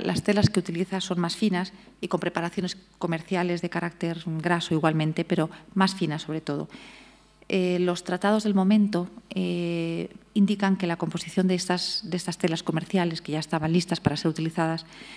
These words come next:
era, mm, carbonato cálcico, blanco de plomo, aceite de lino y trazas de ocre y negro. Estas preparaciones claras las hemos encontrado en todas las obras de la exposición a partir del año sesenta y dos, a partir de su llegada a Francia.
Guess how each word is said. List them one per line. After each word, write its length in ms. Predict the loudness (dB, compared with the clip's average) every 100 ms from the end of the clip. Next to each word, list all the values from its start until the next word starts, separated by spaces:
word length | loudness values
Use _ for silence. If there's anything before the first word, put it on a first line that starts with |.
| -20 -2
era, 480 | 2 4 4 4 2
mm, 220 | 2 2
carbonato 420 | 2 2 2 2
cálcico, 500 | 2 2 0 0 2
blanco 280 | 2 0 0
de 80 | 2
plomo, 280 | 4 4 0 -8 -14 -12
aceite 400 | -2 0 2 0
de 60 |
lino 260 | 4 6 4 0 -6
y 120 | -6
trazas 380 | 0 0 2 2
de 140 | 4 4
ocre 300 | 4 2 4
y 60 |
negro. 360 | 4 2 0 -4 -8 -20 -20 -20 -20 _
Estas 260 | -2 0 0
preparaciones 540 | 2 2 2 -2 -4
claras 480 | -2 0 0 -2 -4
las 160 | -4 0
hemos 200 | 2 2
encontrado 440 | 0 0 0 0 -2
en 100 | -2
todas 220 | 0 0
las 160 | 0
obras 240 | -2 -2 -4
de 80 | -4
la 80 |
exposición 560 | -6 -8 -6 -2 -2 -4 -10 -12 -4
a 80 |
partir 240 | -2 0 2
del 100 | 2
año 160 | 2
sesenta 340 | 0 -2 -2 0
y 40 |
dos, 220 | 0 -2
a 40 | -6
partir 220 | -8 -6
de 80 | -6
su 140 | -4
llegada 340 | -4 -2 -4 -4
a 40 |
Francia. 420 | -4 -4 -4 -10